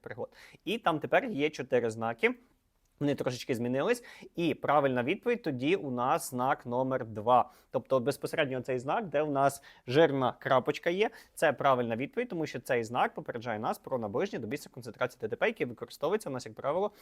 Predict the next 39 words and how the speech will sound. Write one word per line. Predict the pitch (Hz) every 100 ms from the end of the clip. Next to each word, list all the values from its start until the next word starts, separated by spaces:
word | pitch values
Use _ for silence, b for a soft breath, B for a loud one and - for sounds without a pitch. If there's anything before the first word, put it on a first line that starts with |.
| B B
разом | 127 117 110 123 185 170
з | 107 120 151
якоюсь | 175 127 139 123
табличкою, | 117 117 196 -
яка | 170 120
показує | - 117 143 190
конкретний | - 123 131 123 113 101
вид | 110
Д | 98
Т | 95
П, | - 156 - B B
який | 131 - 165
там | - 113 147 B B
трапляється. | - 160 127 104 90 -
Тому | - 147
правильний | 104 135 135 113 107
варіант | 104 113 240 170
зараз | 135 131
один | 131 127 113
єдиний, | 110 123 202 233
тому | 156
що | 156
раніше | 139 208 247 180
серед | 160 143
варіантів | 131 156 190 175
ще | 143
був | 131 147 B B B
знак | 131 131 139
оклику | 208 233 240
«Аварійно | 226 202 208
небезпечна | 196 - 196 196
ділянка | 180 180 180 165
дороги» | 165 165
або | 147 151
«Інша | 156 147 143
небезпека», | 135 - 139 127
і |
це | -
виникало | 151 135 123 131 123